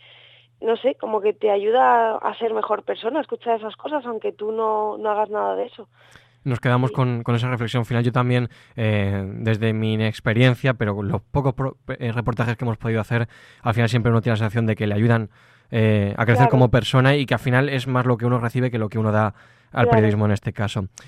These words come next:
Speaker 2: Y también te quería preguntar, eh, ya que has estado con, con Willy Toledo, me gustaría
Speaker 1: Mm.
Speaker 2: conocer la impresión que te dio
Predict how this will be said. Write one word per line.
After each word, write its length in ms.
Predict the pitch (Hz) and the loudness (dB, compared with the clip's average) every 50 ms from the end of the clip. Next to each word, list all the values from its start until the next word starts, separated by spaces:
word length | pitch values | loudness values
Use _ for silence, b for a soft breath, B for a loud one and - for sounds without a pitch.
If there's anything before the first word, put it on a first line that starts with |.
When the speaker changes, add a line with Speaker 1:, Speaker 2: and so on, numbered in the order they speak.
| B B B B B | B B B B B
Speaker 2:
Y 140 | _ 143 131 | _ -4 0
también 220 | - 160 170 - 151 | 4 6 6 6 4
te 80 | 185 | 2
quería 180 | - 175 185 175 | -2 -2 -4 -4
preguntar, 480 | 156 165 151 156 143 - 160 165 165 - - | -4 -4 -4 -4 -2 -2 -2 -2 -2 -6 -6
eh, 240 | 139 127 120 117 110 | -4 -4 -2 -2 -2
ya 80 | 127 | -2
que 80 | 127 170 | -2 -2
has 60 | 170 | -4
estado 240 | 156 - 180 170 156 | -4 -2 -2 -2 -2
con, 320 | - 147 131 131 123 113 | 0 -2 -2 0 -2 -4
con 240 | - - 107 107 107 | -4 -4 -4 -4 -2
Willy 160 | 113 131 143 | 0 -2 -2
Toledo, 360 | 139 - 139 139 143 139 135 135 | 0 0 2 2 4 4 2 2
me 120 | 135 123 | 0 0
gustaría 320 | 110 110 107 - 107 113 | -2 -4 -4 -4 -4 -2
Speaker 1:
Mm. 20 | 131 | 0
Speaker 2:
conocer 300 | 147 139 131 - 147 139 | 0 -2 0 -2 -2 -2
la 80 | 143 | 0
impresión 340 | 135 123 - 110 101 127 127 | -2 -2 -2 -4 -2 -2 -2
que 80 | - 120 | -2 -2
te 80 | 110 110 | -2 0
dio 200 | 131 170 196 180 | 0 0 0 -2